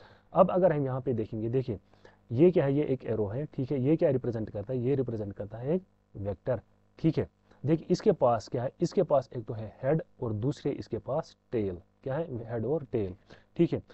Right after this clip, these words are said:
जो head है, head क्या मतलब यहाँ पे represent करता है? head दिखाता है हमें, ये देता है direction, यानी जो vector है इसकी direction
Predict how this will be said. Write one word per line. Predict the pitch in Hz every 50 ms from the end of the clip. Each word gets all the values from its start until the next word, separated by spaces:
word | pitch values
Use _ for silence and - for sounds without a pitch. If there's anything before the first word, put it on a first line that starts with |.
| - _ _ _ 120
जो | 120 190 208
head | 175 143 170 180 170
है, | 151 143 156 139 -
head | 170 175 175 -
क्या | - 196 190 175 156
मतलब | 135 127 123 117 123 110
यहाँ | 110 - -
पे | - 127
represent | 120 117 120 120 113 120 113
करता | - - 107 - 127
है? | 123 - -
head | 147 156
दिखाता | 143 127 117 - 120 110 107 107
है | 101
हमें, | 110 131 143
ये | 147 135 123 117
देता | 110 117 107 110
है | 107 139
direction, | 135 120 113 104 98 - - 95 87 - _ _ _ _ _ _ -
यानी | 123 147
जो | 147 151 156
vector | 123 120 120 117 - 143
है | 131 143
इसकी | 123 - - - 127
direction | 107 104 98 95 - 101